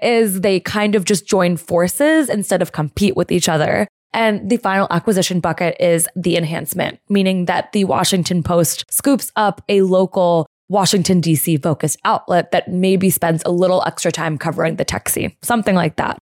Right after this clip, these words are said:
which is, it makes a ton of sense, but it turns up the dials on an existing function within a company. All my examples aside, I do feel like the last bucket, the enhancement acquisition bucket,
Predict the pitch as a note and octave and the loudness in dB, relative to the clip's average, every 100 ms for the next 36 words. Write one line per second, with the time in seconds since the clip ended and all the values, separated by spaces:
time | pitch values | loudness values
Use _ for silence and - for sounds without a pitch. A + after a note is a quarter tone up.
0 | - G#3 G#3 F3 F#3 F#3+ D4 - - A#3+ | -4 0 0 0 0 2 0 0 0 2
1 | G#3+ G3 F3 - F#3 - B3+ C#4 A#3+ A#3 | 2 0 -2 0 -2 0 -2 -2 -2 -2
2 | F3+ E3+ F3 E3+ - F#3+ F3 D#3+ F#3 - | 0 0 0 0 -2 -2 -2 0 -2 0
3 | F3+ F3 - D3+ - E3 E3 E3+ F#3 E3 | -2 -2 -4 -4 -2 0 0 0 0 -2
4 | F3 F3 D#3+ A3 C4 B3+ - _ C4 D#4 | -2 -2 0 0 0 0 -6 _ 0 2
5 | E4 D4+ G#3 G3 A3 F#3+ F#3 G3 B3 A3+ | 2 0 0 0 0 0 0 -2 0 0
6 | G3+ - F#3 D4+ F4 B3+ A3+ G#3+ G#3+ F3 | 0 -2 -2 0 0 2 2 2 0 0
7 | F3 F3+ F3 D3+ D#3+ - F3+ F3 D3+ F#3 | 0 -2 -4 -2 -4 -2 -4 -2 -2 -2
8 | - F3+ E3+ E3 - E3 E3 - E3 E3+ | -2 -4 -2 -4 -4 -2 -2 -2 -4 -4
9 | E3 E3 - | -2 -4 -4